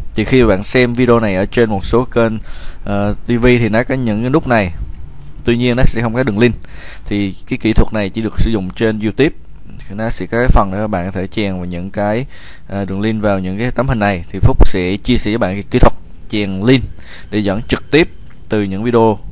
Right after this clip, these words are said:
trên YouTube về lại website của bạn. Thì, ờ, cái kỹ thuật này rất là khá cao cấp và Phúc sẽ chia sẻ cho bạn trong học YouTube Mastery.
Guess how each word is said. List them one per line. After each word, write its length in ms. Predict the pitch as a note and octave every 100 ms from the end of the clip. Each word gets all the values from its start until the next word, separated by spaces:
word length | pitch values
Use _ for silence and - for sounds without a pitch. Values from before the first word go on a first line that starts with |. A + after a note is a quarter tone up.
| - - - - -
trên 180 | A#2
YouTube 340 | A2 G2+ C#3+ - -
về 220 | G#2+ G2+
lại 160 | F#2 G2+
website 280 | A#2+ A#2+
của 40 | A2
bạn. 240 | F2 F2 - - -
Thì, 220 | - G2+ F#2+
ờ, 360 | F#2+ F#2 F#2 F2+ - - - - - - - - - - - - - - - - - - - -
cái 100 | A#2
kỹ 140 | -
thuật 180 | A2+ -
này 200 | G#2+ G#2
rất 140 | G#2 B2+
là 240 | G#2 F#2+
khá 180 | - C#3
cao 120 | B2+
cấp 180 | C#3+ -
và 60 | F#2
Phúc 160 | A#2+
sẽ 100 | -
chia 180 | G2+ A2+
sẻ 180 | G2+ G2
cho 80 | A#2
bạn 200 | F#2 E2+
trong 180 | G2+ G2+
học 120 | A2
YouTube 320 | F#2+ A2 A2
Mastery. 440 | A2+ A#2 - G#2